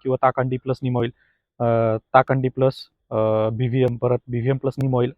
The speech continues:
असं आपण त्याच्यामध्ये वापरू शकतो. आणि हे हॅचिंग जे होणार आहे, तर त्या हॅचिंगला आपण अगदी हंड्रेड पर्सेंट शुअर थांबवू शकतो आणि याच्यासाठी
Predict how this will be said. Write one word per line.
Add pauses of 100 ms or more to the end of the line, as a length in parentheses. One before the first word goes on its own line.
असं
आपण
त्याच्यामध्ये
वापरू
शकतो. (480)
आणि (360)
हे
हॅचिंग
जे
होणार
आहे,
तर
त्या
हॅचिंगला
आपण (540)
अगदी
हंड्रेड
पर्सेंट (100)
शुअर
थांबवू
शकतो
आणि
याच्यासाठी